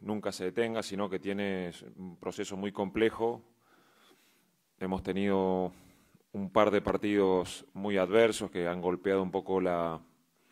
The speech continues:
la confianza, sobre todo del equipo, y los partidos que hemos jugado bien, tampoco hemos tenido esa cuota de fortuna que se necesita, ¿no?, en ciertos momentos, y eso nos ha llevado, ¿no?, a una racha difícil.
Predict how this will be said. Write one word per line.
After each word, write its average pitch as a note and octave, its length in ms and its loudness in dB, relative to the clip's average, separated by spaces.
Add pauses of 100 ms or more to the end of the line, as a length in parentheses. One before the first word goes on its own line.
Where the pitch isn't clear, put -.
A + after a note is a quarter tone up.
(420)
la F2 180 -4
confianza, G2 600 0
sobre F#2+ 220 -2
todo G2 260 2
del F#2 100 2
equipo, G#2+ 840 0
y F#2 240 -6
los F2+ 140 -6
partidos G#2 360 -2
que A2 100 -4
hemos G#2 160 -4
jugado G2+ 300 0
bien, A2+ 420 -2 (1000)
tampoco G2 360 -4
hemos G2+ 140 -6
tenido G2+ 240 -8
esa F#2+ 180 -14
cuota G#2 320 -4
de F#2 60 0
fortuna G2 500 -6
que F2+ 100 -8
se F2+ 140 -12
necesita, F#2 480 -6
¿no?, G2 100 -2
en F#2+ 60 -4
ciertos F#2 320 -4
momentos, F#2 540 -4 (180)
y F2 140 -8
eso F#2+ 200 -4
nos F2 160 -10
ha E2+ 60 -6
llevado, F#2+ 400 0
¿no?, F2+ 120 -2
a E2+ 40 -4
una E2 220 -6
racha F2+ 400 -2
difícil. F2 580 -8